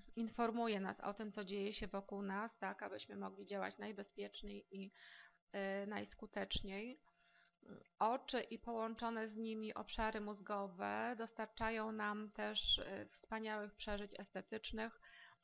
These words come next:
e, przekazują obrazy, które zachwycają nas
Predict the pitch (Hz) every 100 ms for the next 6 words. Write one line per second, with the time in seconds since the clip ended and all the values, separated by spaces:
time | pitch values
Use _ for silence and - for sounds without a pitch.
0 | _ - 208 208 220 - 214 233 220 196
1 | 208 185 214 226 214 226 - 214 214 208
2 | 208 214 214 220 _ _ _ _ _ 202
3 | 202 208 220 - 214 208 208 202 196 202